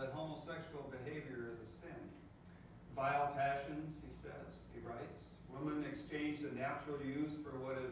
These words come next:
against nature. Men leaving the natural use of women, burned in their lust for one another. Men with men committing what is shameful,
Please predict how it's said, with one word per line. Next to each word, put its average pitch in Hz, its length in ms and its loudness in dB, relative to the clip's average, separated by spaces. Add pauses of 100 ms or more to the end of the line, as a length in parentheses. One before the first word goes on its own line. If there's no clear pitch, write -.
(140)
against 143 400 -2
nature. 147 480 -4 (560)
Men 156 380 6
leaving 156 340 4
the 143 80 4
natural 151 480 2
use 147 240 4
of 143 160 0
women, 156 480 0
burned 156 420 4
in 143 140 0
their 139 240 0
lust 143 240 4 (100)
for 143 140 -4
one 139 240 0
another. 151 320 -2 (1300)
Men 156 380 6
with 147 200 2
men 151 380 2
committing 147 500 -2
what 131 220 -2
is 120 160 -6
shameful, 160 640 -2